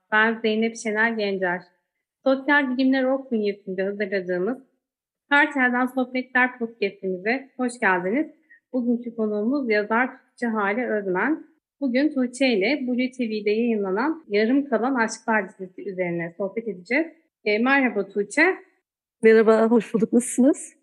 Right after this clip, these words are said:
Speaker 1: İyiyim, teşekkür ederim. Sen nasılsın? E,
Speaker 2: Çok sağ olun.
Speaker 1: Sen de bu diziyi izlemeye karar verdiğimiz zaman ne düşündün? Türk filmi olması biraz seni zorladı mı? Yani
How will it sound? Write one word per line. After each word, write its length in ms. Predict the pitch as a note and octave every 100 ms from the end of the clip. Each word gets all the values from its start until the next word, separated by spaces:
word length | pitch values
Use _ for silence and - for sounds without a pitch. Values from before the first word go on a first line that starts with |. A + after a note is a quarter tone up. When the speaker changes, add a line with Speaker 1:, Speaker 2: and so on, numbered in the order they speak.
| _ -
Speaker 1:
İyiyim, 680 | A#3+ B3+ B3 A#3+ A#3+ C4+ C4+
teşekkür 400 | B3 B3+ B3+ B3+
ederim. 360 | A3 G#3 G#3+
Sen 220 | B3+ B3 A3+
nasılsın? 500 | G#3+ - C4+ C4+ C4+ _ _ _ _ _
E, 400 | G#3+ G#3 G3+ G#3 G#3 - -
Speaker 2:
Çok 240 | A3 A3+
sağ 240 | - A3 G3
olun. 300 | F#3+ A#3 G#3+ _ _ _ -
Speaker 1:
Sen 240 | C4+ C#4+ E4
de 120 | C4+
bu 140 | C4
diziyi 420 | C4 C4+ D4 C4
izlemeye 400 | B3 C#4 C#4+ D4
karar 300 | C#4 C4+ C4+
verdiğimiz 540 | C4 C4 C4 C4+ C#4 C4+
zaman 480 | C4 C4+ C4+ C4+ -
ne 180 | C4 D4
düşündün? 640 | C4+ - G#3 G#3 C4 D4+ - F#3 -
Türk 180 | A3 -
filmi 240 | A#3 B3+
olması 440 | A#3+ A#3+ B3 B3+ A#3
biraz 260 | A#3 A#3+ A#3
seni 400 | A#3+ A#3+ A#3 A#3 A3
zorladı 540 | G3 A3+ A#3 B3 D4+
mı? 160 | F4 G#3+
Yani 400 | G3 G3 F#3+ F#3+